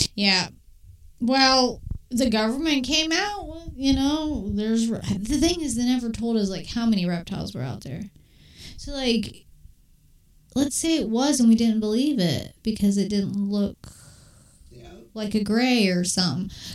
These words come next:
Speaker 1: 'Cause I'm thinking it's more like a predator.
Speaker 2: Ah.
Speaker 1: I'm thinking it's more reptilian.
Speaker 2: I, I, I don't think that.
Speaker 1: Like, with the teeth and all that, because I, I, I'm telling you, I'm thinking, like, I mean, people are getting anal probe, guys. <laughs> I mean,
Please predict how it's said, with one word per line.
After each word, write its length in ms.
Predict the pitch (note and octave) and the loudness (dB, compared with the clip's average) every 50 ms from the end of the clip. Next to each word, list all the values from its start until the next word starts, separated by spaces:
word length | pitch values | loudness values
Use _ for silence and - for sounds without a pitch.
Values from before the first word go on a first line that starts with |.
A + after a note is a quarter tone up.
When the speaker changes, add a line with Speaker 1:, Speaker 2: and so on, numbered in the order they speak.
| - | 4
Speaker 1:
'Cause 80 | - A3 | 8 8
I'm 160 | C#4 E4+ G#4 G#4+ | 8 8 8 8
thinking 300 | A#4+ A4 F#4+ G4 F#4 D#4 | 6 8 10 10 12 12
it's 180 | C#4 C4+ A#3 | 10 10 8
more 140 | C4+ C#4+ C4+ | 8 8 8
like 180 | C4 B3 G#3+ G#3 | 8 8 6 4
a 80 | G3+ | 2
predator. 560 | - - A#3 A3+ G3+ F#3+ E3+ D3 - - - - - - _ _ - - - _ _ _ - - _ _ _ _ - - - - | 4 6 6 6 6 6 2 0 -2 -6 -10 -14 -18 -20 _ _ -20 -20 -20 _ _ _ -20 -20 _ _ _ _ -20 -20 -6 -2
Speaker 2:
Ah. 280 | F#3 G3+ G#3 - - - - - - - - | 0 2 2 0 -2 -4 -8 -14 -20 -12 -2
Speaker 1:
I'm 200 | - A3+ D4 F4 G4 | 4 6 6 10 12
thinking 320 | A#4 G#4+ G4 - E4+ D4+ | 12 12 12 12 12 12
it's 260 | C#4+ C4+ A#3 - B3+ C4+ | 12 10 10 8 8 8
more 200 | C4+ B3+ B3+ A#3 | 8 10 10 10
reptilian. 840 | A#3 A3+ F3+ - - - C4 C#4 D4 D4 A#3+ F#3+ D3+ B2 - - - - - | 8 8 6 6 6 8 10 12 12 12 10 8 4 0 -2 -6 -8 -6 -2
Speaker 2:
I, 40 | C4 | 0
I, 20 | - | 4
I 20 | |
don't 340 | - - C4 C4+ C4+ - - | 6 6 8 8 6 6 4
think 400 | - - - - A3+ - - - | 0 -6 -16 -20 -20 -20 -20 -20
that. 100 | - - - - - - - _ - - - _ _ - - | -20 -20 -20 -20 -20 -20 -20 _ -20 -20 -20 _ _ -8 4
Speaker 1:
Like, 240 | - A3+ A3+ A3+ G#3+ | 8 10 10 12 12
with 160 | A#3 A#3 G#3+ | 10 10 10
the 120 | G3+ G3+ G3+ | 8 6 6
teeth 420 | - - C#4 C#4 C#4 C4+ C4 - A3+ | 8 10 12 12 12 12 10 8 6
and 100 | G#3+ G#3 | 6 6
all 300 | G#3+ B3 C#4+ D4 C#4 A3+ | 8 8 8 8 8 8
that, 380 | G#3 F#3+ F3 D#3+ B2 - - | 8 10 8 8 6 4 2
because 420 | A3+ A3 G3+ G3+ G3+ G#3 G3 - - | 0 2 4 6 6 6 6 4 2
I, 340 | - F#3+ F3 G#3 G#3+ - - - | 0 0 2 2 0 0 2 4
I, 40 | |
I'm 140 | A#3 B3 B3 | 6 8 8
telling 380 | A#3 B3 B3+ C#4 C#4+ B3 G#3+ F#3 | 10 12 12 12 12 10 8 8
you, 120 | E3 D3+ B2 | 6 6 4
I'm 180 | D3+ F#3+ A3+ A3+ | 4 4 4 6
thinking, 400 | A#3+ A#3+ A#3 G#3 G3+ A3 G#3 G3+ | 8 8 8 8 8 8 6 6
like, 280 | G3 F#3 F#3 F3+ - - - _ - - - - - - - - - - _ - - - - | 6 6 4 2 0 -6 -14 _ -20 -18 -18 -18 -18 -20 -20 -20 -20 -20 _ -20 -20 -14 -10
I 40 | B3 | -10
mean, 200 | C#4+ E4+ F4 - | -8 -8 -10 -10
people 220 | E4+ F#4 - E4 | -8 -4 0 0
are 60 | E4 D#4+ | 2 4
getting 240 | - D#4+ E4 - G4+ | 4 4 4 4 2
anal 200 | G#4 F#4+ D4 - | 2 2 4 6
probe, 260 | - A#3 G#3+ F#3+ F#3 | 8 8 8 8 6
guys. 420 | A3 C4 E4 G4 G4 F#4 - - - - | 6 4 4 4 4 2 0 -2 -6 -4
<laughs> 80 | - - | 6 10
I 400 | A3+ C#4 C#4 C#4 D4+ D4+ D4 D#4+ | 12 12 12 12 12 12 12 12
mean, 460 | D#4+ F#4+ F4 E4+ E4 E4 C#4 A#3 B3+ | 12 10 10 10 8 6 4 2 0